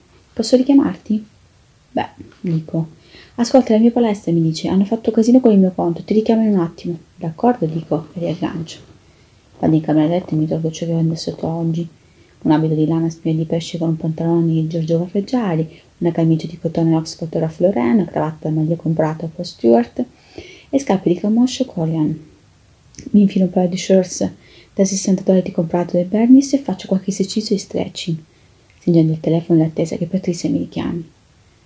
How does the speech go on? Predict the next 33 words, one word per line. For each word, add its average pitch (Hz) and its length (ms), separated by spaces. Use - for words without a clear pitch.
Dopo 165 200
dieci 156 280
minuti 156 280
di 156 40
stretching 214 480
il 214 80
telefono 214 380
suona 165 500
e - 100
lascio 262 240
squillare 214 380
sei 277 160
volte 165 300
prima 165 200
di 160 100
rispondere. 165 600
"Ciao", 311 180
mi 214 100
dice, 196 220
"sono 208 320
io, 170 400
Patrizia. 196 520
Puoi 311 140
aspettare - 380
un 170 120
attimo, 170 380
sono 214 180
sull'altra 226 380
linea." 165 320
"Oh, 339 200
certo", 277 340
dice 170 240
lei. 165 220